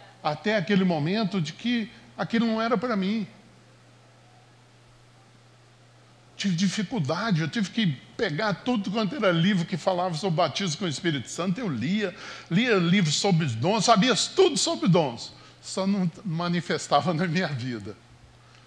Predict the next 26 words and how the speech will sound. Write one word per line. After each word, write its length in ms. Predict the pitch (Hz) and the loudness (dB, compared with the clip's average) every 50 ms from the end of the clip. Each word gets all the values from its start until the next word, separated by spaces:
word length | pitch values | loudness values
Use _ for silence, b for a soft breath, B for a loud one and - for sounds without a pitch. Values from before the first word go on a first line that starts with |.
| B - - | B -18 -8
Por 180 | 165 165 160 - | -6 -6 -6 -4
quê? 260 | - 180 180 180 131 - | -2 -4 -2 -2 -4 -6
Porque 260 | 151 135 - - 170 | -8 -10 -6 -4 -4
eu 100 | 165 156 | -4 -4
precisava 440 | 131 - - - 175 160 143 165 160 | -6 -6 -8 -4 -2 -2 0 0 0
me 120 | 151 151 | -2 -2
quebrantar 720 | - - 180 151 131 156 151 135 110 - 156 147 143 151 | -2 -2 -2 -2 -2 -2 -4 -6 -8 -4 -2 -2 -2 -2
diante 300 | 131 123 135 131 123 113 | -4 -4 -4 -6 -8 -10
do 80 | - - | -12 -12
Senhor, 520 | - - 131 123 117 120 120 135 147 135 - B B B B B B B B B B B B B | -10 -8 -8 -8 -8 -8 -8 -8 -8 -10 -14 B B B B B B B B B B B B B
eu 100 | 170 156 | -2 0
precisava 540 | 143 214 156 - - - - 185 175 156 160 | 0 0 -2 -2 -4 -2 0 2 2 2 0
colocar 840 | 135 - 196 180 160 143 - - 185 196 185 180 175 165 - B B B B B B - - - - - - - | 0 0 0 0 0 -2 -4 -4 -2 -2 0 0 0 0 -2 B B B B B B -20 -20 -20 -20 -20 -6 0
toda 440 | 240 240 262 202 180 165 160 226 196 | 2 2 4 4 4 6 6 4 4
a 20 | |
minha 460 | 170 165 170 180 190 202 202 185 165 143 | 4 2 2 2 2 2 2 2 0 -2
vida 600 | 127 120 110 117 127 156 180 208 175 151 214 175 | -2 -4 -4 0 2 4 6 6 4 4 0 -4
ali. 360 | 131 131 127 151 170 180 - - - - - - - - - - - B B B B B - | -4 -4 -4 -2 -2 -4 -4 -8 -14 -20 -20 -20 -20 -20 -20 -20 -20 B B B B B -2
Eu 100 | 175 180 | 0 0
sabia 520 | 151 - - 190 170 135 151 190 208 202 160 | 2 0 -2 -2 -2 0 2 2 2 2 0
que 160 | - 208 190 | 0 -2 -2
aquilo 580 | 143 - - - - 196 196 208 220 202 214 | -2 -4 -10 0 6 6 8 8 6 4 0
era 140 | 226 208 196 | 0 0 -2
o 60 | 180 | -2
que 200 | - - 196 185 | -2 -2 -2 0
ia 160 | 170 165 143 | 0 0 0